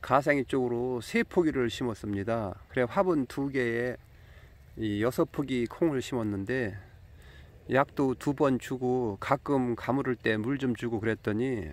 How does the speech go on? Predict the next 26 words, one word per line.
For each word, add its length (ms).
지금 260
콩이 600
열려가지고 880
잘 340
여물어 320
가고 240
있습니다. 720
물론 200
신경을 400
더 140
썼으면 760
이거보다 280
잘했을 420
텐데 420
지주도 560
늦게서 400
꽂아, 400
꽂고 400
미리 400
안 180
꽂아줬더니 840
콩이 340
막 240
가스로 460
늘어져서 680
제가 380